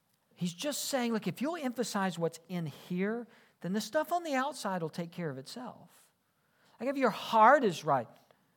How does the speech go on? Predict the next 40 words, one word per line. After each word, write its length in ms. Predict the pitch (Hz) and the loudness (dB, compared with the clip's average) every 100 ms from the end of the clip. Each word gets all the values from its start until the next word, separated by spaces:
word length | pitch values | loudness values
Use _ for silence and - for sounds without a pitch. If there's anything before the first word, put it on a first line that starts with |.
| _ _ _ | _ _ _
like, 100 | 160 - - _ _ - _ - | -18 -18 -20 _ _ -20 _ -10
i-, 60 | - | -8
if 360 | - 220 220 | -6 -6 0
your 120 | 269 | 4
relationship 760 | 269 262 247 277 269 294 226 254 | 10 10 12 8 6 -4 -4 0
to 80 | 226 | 2
God 340 | 214 226 240 | 6 8 8
is 160 | 208 156 | 6 0
right, 400 | 151 220 247 240 | 6 8 8 6
then 120 | 220 | 4
those 240 | 214 208 | 4 2
things 380 | - 247 302 277 | 0 -2 -2 0
on 100 | 254 | 2
the 140 | 220 202 | 4 6
outside, 340 | 254 269 175 - 185 | 6 6 -2 -4 0
you 160 | 208 | 6
won't 200 | 339 330 | 8 8
have 100 | 269 | 6
to 100 | 220 | 0
prioritize 880 | - 208 180 175 302 320 170 156 139 | 4 8 10 12 12 10 8 4 4
those. 220 | 160 156 | 0 2
You 80 | 262 | 4
won't 140 | 359 | 6
have 120 | 285 185 | 6 4
to 180 | 170 | -4
emphasize 600 | 214 277 320 277 175 156 156 | 2 2 4 2 4 2 2
those. 240 | 170 160 | 2 6
They'll 200 | 247 330 | 6 6
just 300 | 349 269 165 | 2 -4 0
be 280 | 180 226 240 | 4 4 4
there 400 | 160 135 92 78 _ _ _ _ _ _ _ _ _ _ _ _ _ _ _ | 4 0 -4 -12 _ _ _ _ _ _ _ _ _ _ _ _ _ _ _
if 80 | - | -10
you'll 100 | 196 | -10
take 340 | 185 214 233 240 | -8 -6 -6 -8
care 460 | - 214 151 165 - _ _ _ _ _ _ _ - | -6 -4 -4 -6 -12 _ _ _ _ _ _ _ -16
of 120 | 143 | -12
what's 180 | 143 156 | -10 -10
on 100 | 147 | -10
the 140 | 185 | -10
inside. 320 | 226 220 - | -12 -14 -16